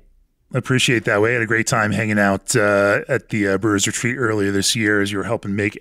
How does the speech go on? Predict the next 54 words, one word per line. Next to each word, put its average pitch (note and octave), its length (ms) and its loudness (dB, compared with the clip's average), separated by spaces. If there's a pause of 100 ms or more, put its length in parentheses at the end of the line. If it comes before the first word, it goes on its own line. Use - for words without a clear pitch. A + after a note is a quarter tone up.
everything G#2+ 380 -4
happen G#2+ 400 -2
for A#2 240 0
us. - 160 -2 (480)
Um, E3 240 4
of - 40 -4
course, - 220 2
Russian F3+ 300 4
River F3 200 4
and D3+ 120 4
White D#3 180 2
Labs D3+ 280 0
have C3+ 180 -2
a B2 100 0
long G#2+ 460 0
history A2+ 400 -2
together. C3+ 520 0
Um, G2 600 0
a - 60 -20
couple G2+ 240 -2
weeks A2 180 -2
ago, A#2+ 220 0
and A2+ 100 0
I F#2+ 60 -2
was F2+ 120 -4
talking A2 300 -4
with F#2+ 80 -6
Vinny G#2 180 -4
Chilurzo, D#3 460 2
who E3 60 4
was A#2+ 140 0
t-, - 120 -2
recounting C3+ 640 0
to D3 100 -2
me A2 220 0 (540)
stories C3+ 480 2
of A#2 80 0
street D3 320 0
corner D3 320 2
yeast B2 420 0
pickups D3 480 0
back C3 300 -2
in D3 60 0
the A#2+ 80 0
very D#3+ 400 2
early A#2+ 360 2
days G#2 380 2
of G2+ 100 0
his C3+ 220 0
brewing A#2+ 340 2
and C3 220 0
your C3 120 2
lab, B2 360 0
Chris. A#2+ 400 0